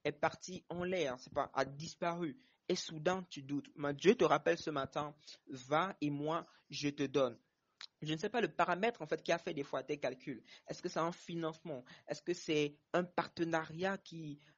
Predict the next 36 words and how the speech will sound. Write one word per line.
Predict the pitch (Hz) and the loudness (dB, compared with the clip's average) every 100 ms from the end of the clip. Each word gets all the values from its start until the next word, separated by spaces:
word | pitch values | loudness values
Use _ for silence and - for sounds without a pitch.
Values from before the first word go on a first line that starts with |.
| - | 4
euh, | 139 120 | 4 4
s'est | - 185 | 2 0
malheureusement | 170 160 156 151 156 170 | 4 4 4 0 -2 -6
dissous ? | 151 147 - 143 - - _ | -6 -10 -8 -10 -10 -20 _
Est-ce | 165 - | -2 -2
que | 180 | -6
c'est, | 175 147 135 _ _ _ 143 | -4 -4 -6 _ _ _ 4
euh, | 143 147 - | 6 2 -2
quelque | 202 180 - 180 | -6 -6 0 0
chose | - - 220 214 | 2 -2 -2 -4
sur | - 185 | -4 -2
laquelle | 151 147 170 175 - _ | -2 0 -2 -2 -14 _
tu, | - 202 190 - - | -10 -8 -8 -4 2
euh, | 147 143 _ _ _ | 4 2 _ _ _
comptais, | 180 160 - 180 170 | -4 -4 2 2 2
tu | - 170 | 2 0
avais | 170 | 2
mis | 175 175 | -2 -4
ton | 165 151 | -4 -4
espérance | 151 - 156 160 170 | -6 -4 0 0 0
qui | - | -2
a | 170 | -2
mystérieusement | 165 160 160 - 160 151 147 160 160 160 156 - - | -2 -8 -10 -8 -6 -6 -6 -6 -6 -10 -20 -18 -16
disparu ? | 143 135 147 - 139 147 123 _ _ _ - - _ | -14 -10 -10 2 2 2 -10 _ _ _ -20 -20 _
Le | - 135 | -2 0
Seigneur | 180 185 190 | 0 -2 -2
veut | 156 | -4
te | 147 | -6
dire | 143 135 160 165 | -6 -6 -6 -6
ce | - | -6
matin, « | 131 123 143 147 _ - _ | -6 -4 -4 -6 _ -20 _
Lève-toi | 131 147 202 160 - 156 156 170 _ _ _ | 2 4 4 0 -4 2 2 2 _ _ _
et | 151 | 0
moi | 151 160 170 | 6 4 4
je | 151 | -4
ferai. | - 127 123 | -4 -6 -6